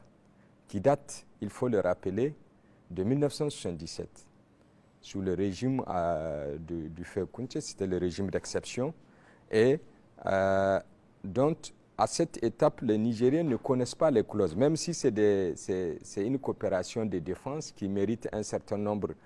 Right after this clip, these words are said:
de secrets défense, quand même, euh,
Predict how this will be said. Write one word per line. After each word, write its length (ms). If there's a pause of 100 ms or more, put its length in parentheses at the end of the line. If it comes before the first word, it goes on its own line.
(380)
de 200
secrets 640
défense, 640 (360)
quand 140
même, 260 (460)
euh, 880